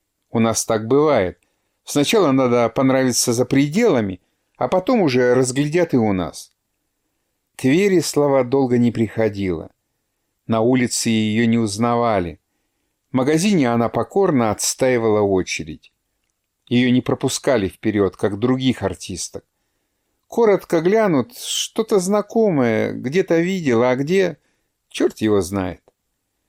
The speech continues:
К другим слава приходила сразу, просыпались знаменитыми. Но не к Вере,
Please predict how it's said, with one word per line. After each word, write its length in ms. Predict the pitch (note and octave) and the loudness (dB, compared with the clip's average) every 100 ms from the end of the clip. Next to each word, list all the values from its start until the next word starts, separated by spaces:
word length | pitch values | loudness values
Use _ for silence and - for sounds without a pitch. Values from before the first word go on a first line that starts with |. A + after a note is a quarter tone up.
| _ _ _ _ | _ _ _ _
К 120 | A#2+ B2+ | -8 -4
другим 480 | F#3+ A3 A3 C#4 | -2 -2 -2 -2
слава 440 | G3+ - G#3+ G3+ G3+ | 0 0 0 2 2
приходила 640 | F#3 - E3+ D3 D#3 C#3 | 0 0 0 0 2 2
сразу, 720 | - - A2+ G2+ F2 C#2+ C2+ _ _ _ _ - | 0 0 0 0 0 -2 -8 _ _ _ _ -6
просыпались 760 | A#2+ A2+ C#3 - E3+ A#2+ F#2 | -4 0 -2 0 0 0 -2
знаменитыми. 840 | F#2 A2 C3 D#3 C#3 - F2 F2+ - _ _ _ _ _ _ _ _ | 0 2 2 2 0 -2 -8 -10 -14 _ _ _ _ _ _ _ _
Но 120 | D3+ | -2
не 140 | E3+ C3+ | 0 0
к 100 | - | 0
Вере, 560 | G#2 G2 F2+ E2 D2+ | 0 2 2 -2 -8